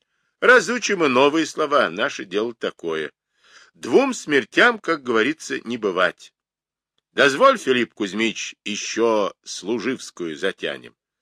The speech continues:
«Да я и сам не прочь», — сказал Миронов и начал мягким баритоном старинную казачью. Загоралась во поле ковылушка, ни от тучи,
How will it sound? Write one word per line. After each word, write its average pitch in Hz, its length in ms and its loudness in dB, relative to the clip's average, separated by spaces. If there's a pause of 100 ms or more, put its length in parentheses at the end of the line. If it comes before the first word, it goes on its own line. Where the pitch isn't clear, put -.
(800)
«Да 92 120 -2
я 165 240 4
и 104 60 -4
сам 101 420 -4
не 67 80 -18
прочь», — - 540 -14
сказал 71 400 -10
Миронов 110 640 -4 (440)
и 98 120 -4
начал 156 400 2
мягким 123 600 0
баритоном 107 640 -2
старинную 104 760 -8
казачью. 82 760 -6 (1500)
Загоралась 120 920 4
во 151 140 -2
поле 143 380 -2
ковылушка, 101 1200 -6
ни 90 220 -6
от 90 200 0 (180)
тучи, 185 500 -8